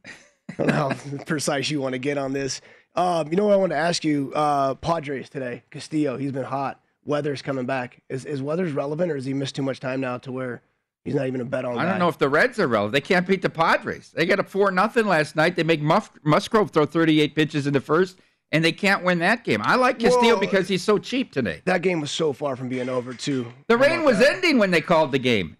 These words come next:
Speaker 2: If you
Speaker 1: Yeah.
Speaker 2: looked at the weather, they were forty minutes from the rain being done.
Speaker 1: You know how upset I am that you're gonna call the game after
Speaker 2: Uh,
Speaker 1: five?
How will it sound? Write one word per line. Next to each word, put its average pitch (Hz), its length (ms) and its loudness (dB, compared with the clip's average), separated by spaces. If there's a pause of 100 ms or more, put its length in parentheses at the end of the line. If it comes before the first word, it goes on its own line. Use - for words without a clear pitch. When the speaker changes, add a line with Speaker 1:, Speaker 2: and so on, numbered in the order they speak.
(100)
Speaker 2:
If 165 80 2
you 180 120 4
Speaker 1:
Yeah. 202 80 4
Speaker 2:
looked 277 180 2
at 277 100 0
the 240 80 4
weather, 254 340 4
they 208 120 4
were 202 100 2
forty 233 380 2
minutes 247 240 2
from 226 160 2
the 214 80 2
rain 226 220 4
being 233 200 4
done. 240 400 2
Speaker 1:
You 160 140 2
know 202 80 4
how 196 160 2
upset 151 360 -2
I 147 100 -2
am 151 180 0
that 135 100 -2
you're 139 140 -4
gonna 135 160 -6
call 139 200 -4
the 127 80 -4
game 127 360 -6
after 123 320 -6
Speaker 2:
Uh, 117 80 -10
Speaker 1:
five? 123 360 -8